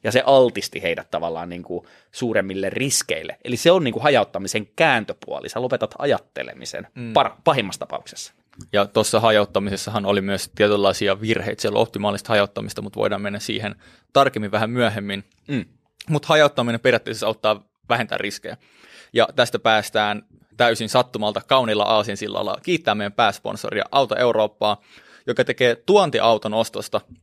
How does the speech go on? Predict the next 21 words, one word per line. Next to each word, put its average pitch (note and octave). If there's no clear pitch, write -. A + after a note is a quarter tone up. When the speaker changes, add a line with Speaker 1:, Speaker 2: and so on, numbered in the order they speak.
Speaker 2:
turvallista. G2+
Auto E3
Eurooppa A#2+
siis A#2
tarkistaa G#2
tosi C#3+
tarkkaan G#2
autojen G#2+
taustat, D3+
ja A#2
niiden A#2+
porukalla G#2+
on G2+
sikapitkä A2
kokemus G#2
niinku -
autojen A2
ostamisesta G2
ulkomailta G#2
ja G2
Euroopasta, G2+